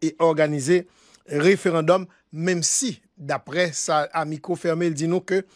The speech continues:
même s'il y a possibilité pour date là, t'as changé, mais le pas changé pour aller trop loin. Donc, n'a pas suivi pour. Pendant ce temps, pandémie coronavirus là,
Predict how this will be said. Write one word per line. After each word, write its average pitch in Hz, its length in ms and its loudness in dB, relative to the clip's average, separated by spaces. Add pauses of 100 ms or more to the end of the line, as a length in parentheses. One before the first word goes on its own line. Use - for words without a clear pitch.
(300)
même 190 140 4
s'il 185 180 0
y 175 60 2
a - 20 -8
possibilité 170 560 -4
pour 165 200 -6
date 156 280 -2
là, 175 220 0 (480)
t'as 202 120 4
changé, 180 460 -2
mais 165 100 -6
le 147 60 -6
pas 160 140 -2
changé 160 380 -4
pour 156 160 -4
aller 156 300 2 (460)
trop 175 200 4
loin. 139 160 -2 (420)
Donc, 214 300 0 (300)
n'a 175 140 0
pas - 60 -16
suivi 170 240 -6
pour. 135 240 -10 (360)
Pendant 175 140 0
ce 175 140 -4
temps, 196 280 0 (280)
pandémie 190 320 2
coronavirus 185 680 -2
là, 214 200 -2